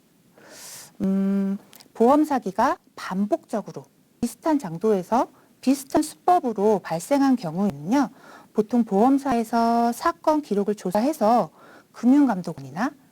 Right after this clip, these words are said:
어, 또는 경찰에 이를 고발하는 방식으로 진행되는 것이 일반적입니다. 그런데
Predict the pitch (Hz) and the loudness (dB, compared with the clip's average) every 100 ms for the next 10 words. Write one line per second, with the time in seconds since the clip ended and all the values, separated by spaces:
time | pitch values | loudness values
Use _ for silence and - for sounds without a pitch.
0 | _ _ - 160 233 226 202 196 208 320 | _ _ -18 -6 -2 -2 0 0 2 2
1 | 247 175 165 180 - 214 302 294 233 214 | 2 0 -2 -2 0 4 4 4 0 -4
2 | - 165 - 220 208 202 - 226 214 175 | -10 -10 -10 -8 -8 -6 0 0 0 -2
3 | 151 147 208 254 285 294 220 170 151 143 | -8 -6 0 2 2 0 -2 -8 -12 -8
4 | 170 165 160 - _ _ _ _ _ - | -4 -4 -6 -14 _ _ _ _ _ -20
5 | - - - - - - 285 330 254 247 | -20 -20 -20 -20 -20 -2 2 4 4 4
6 | 240 151 | 2 0